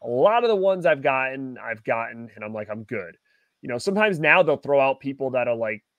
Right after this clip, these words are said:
ones that I was never able to meet. So at least now when I go to convention, if I'm gonna spend the money, it's like, "Well, I might need two."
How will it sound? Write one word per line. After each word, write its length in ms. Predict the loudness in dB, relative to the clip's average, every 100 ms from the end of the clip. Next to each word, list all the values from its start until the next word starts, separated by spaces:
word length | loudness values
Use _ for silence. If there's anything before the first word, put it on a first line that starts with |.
| _ _ -10
ones 240 | -6 -4
that 80 | 0
I 80 | 0
was 160 | -2
never 240 | -4 -2 -2
able 140 | -4
to 60 | -6
meet. 260 | -6 -8
So 200 | -4 0
at 60 | 0
least 220 | -2 -4
now 160 | 0 2
when 80 | 2
I 60 |
go 80 | 0
to 60 | 0
convention, 360 | -2 -4 -4
if 40 | -8
I'm 60 |
gonna 120 | -6 -8
spend 280 | -4 -2 -2
the 40 |
money, 300 | -2 -2 0
it's 140 | -2
like, 140 | -4 -4
"Well, 120 | -4
I 60 | -2
might 220 | -2 -4
need 180 | -8 -10
two." 220 | -8 -8